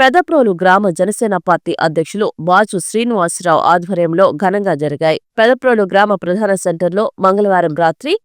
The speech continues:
పవన్ కళ్యాణ్ జన్మదిన వేడుకలు సందడి వాతావరణంలో నిర్వహించారు. ఈ సందర్భంగా ఏర్పాటు చేసిన భారీ కేక్ ను పెద్ద సంఖ్యలో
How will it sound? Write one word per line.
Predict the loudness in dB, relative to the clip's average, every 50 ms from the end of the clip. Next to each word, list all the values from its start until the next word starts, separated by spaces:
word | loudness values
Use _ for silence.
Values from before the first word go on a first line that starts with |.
| 2
పవన్ | 4 4 4 2 2 0
కళ్యాణ్ | -2 0 2 2 2 2 0 0
జన్మదిన | -2 -2 -2 -2 -2 -2 0 0
వేడుకలు | 0 -2 -2 -2 -2 -2 -4 -2 -2 -2
సందడి | -2 0 0 -2 -2 0 0 0
వాతావరణంలో | 0 0 -2 -2 -2 -2 0 0 -2 -2 -2 -2 -2 -2
నిర్వహించారు. | -4 -4 -6 -8 -8 -8 -4 0 2 2 2 0 _ -4 -4
ఈ | 0 0
సందర్భంగా | 2 2 2 0 0 0 0 2 4 4 4 2
ఏర్పాటు | 0 0 -2 -4 -4 -4 -8
చేసిన | -8 -4 -2 -2 -2 -2 0
భారీ | 0 2 2 2 0 -2 -2
కేక్ | -4 -4 -2 -2 -4
ను | -2 0 0
పెద్ద | 0 2 2 0 0 0
సంఖ్యలో | 0 -4 -2 0 0 0